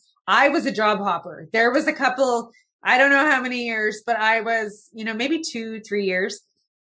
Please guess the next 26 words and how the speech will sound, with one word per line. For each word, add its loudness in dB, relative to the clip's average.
I 4
was -2
a -2
job 2
hopper. -4
And -2
one -2
of -2
my 0
friends -2
literally -4
still 0
laughs 0
at 0
me -6
to -2
this 0
day, 4
but 0
I 4
was 0
trying 0
to -2
find 0
my -2
purpose. -4